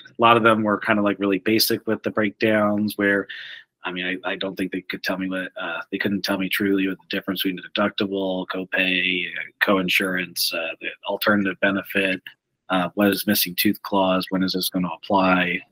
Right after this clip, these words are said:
um, you know, what's the actual waiting period on the plan? Like, there was, there was limited information in a lot of companies.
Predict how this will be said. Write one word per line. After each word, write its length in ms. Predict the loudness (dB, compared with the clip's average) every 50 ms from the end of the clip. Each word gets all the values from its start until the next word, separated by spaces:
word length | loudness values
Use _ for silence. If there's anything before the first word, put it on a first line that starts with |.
| _ -8
um, 260 | -6 -4 -4 -4 -6 -6 -6
you 80 | -6
know, 80 | -6 -4 -2
what's 160 | -2 -2 -2
the 120 | 0 0 0
actual 280 | 2 2 2 0 -2 -2
waiting 240 | -4 -4 -2 -2 -2
period 340 | -4 -4 -2 -2 -2 -2 -4
on 140 | -4 -6 -6
the 60 | -8 -10
plan? 340 | -8 -4 -2 -2 -2 -2 -2
Like, 200 | -4 -4 -4 0 2
there 120 | 4 6
was, 340 | 8 8 8 8 6 2 _ _ _ -14 -14 -14 -14 -14 -16 -20 -20 _ _ _
there 120 | 0 2 4
was 120 | 4 6
limited 340 | 8 10 10 12 10 10 10
information 480 | 8 6 4 0 -2 -2 -2 -2 -4 -4
in 40 |
a 20 | -8
lot 120 | -10 -8
of 40 | -6
companies. 180 | -6 -8 -8 -12